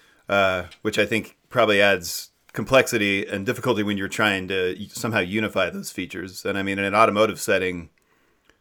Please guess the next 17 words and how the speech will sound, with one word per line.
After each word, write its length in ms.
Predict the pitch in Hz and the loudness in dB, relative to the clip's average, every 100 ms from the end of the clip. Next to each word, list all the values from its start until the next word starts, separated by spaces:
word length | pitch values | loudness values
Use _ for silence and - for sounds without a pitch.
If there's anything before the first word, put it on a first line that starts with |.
| _ _ _ _ | _ _ _ _
I, 120 | - - | -12 -2
I 80 | 95 | -2
would 120 | 90 | -2
assume 340 | 85 165 180 | 0 2 4
that 120 | 135 135 | 4 2
each 160 | 127 | 0
of 60 | 123 | 0
those 180 | 107 - | 0 0
features 640 | 131 - 120 117 110 - - | -2 0 -2 -2 -4 -8 -2
might 220 | 113 110 | 0 2
be 120 | 110 | 2
attached 440 | 98 117 110 104 - | -2 4 4 4 -2
to 100 | 95 | -4
its 160 | 92 | 0
own 240 | 117 107 101 | 2 2 2
very 220 | 104 101 | 2 2
complex, 800 | - 95 - 110 104 - - - | -2 -10 -4 2 2 0 -8 -10